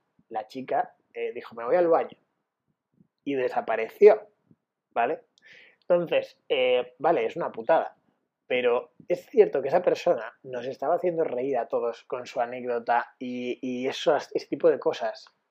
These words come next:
A mí me ha pasado, los rechazos que he tenido o situaciones que no han salido como quería, eh, se han convertido con los años en una anécdota que me ha venido muy bien para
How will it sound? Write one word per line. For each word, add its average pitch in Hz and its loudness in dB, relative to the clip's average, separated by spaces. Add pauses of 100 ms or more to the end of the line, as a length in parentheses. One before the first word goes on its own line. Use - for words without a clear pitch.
A 123 -10
mí 123 -8
me 139 -6
ha 151 -6
pasado, 143 0
los 113 -4
rechazos 127 -4
que 156 -6
he - -6
tenido 135 -2
o 123 -2
situaciones 127 -12
que - -10
no 135 -6
han 135 -12
salido 143 -4
como 127 -6
quería, 123 -4 (760)
eh, 120 -4 (380)
se 151 -10
han 143 -6
convertido 147 -2
con 131 -8
los 123 -8
años 135 -6
en 117 -4
una 143 -8
anécdota 127 -6
que 123 -6
me 120 -10
ha 123 -8
venido 139 -2
muy 151 -4
bien 151 -2 (500)
para 123 -2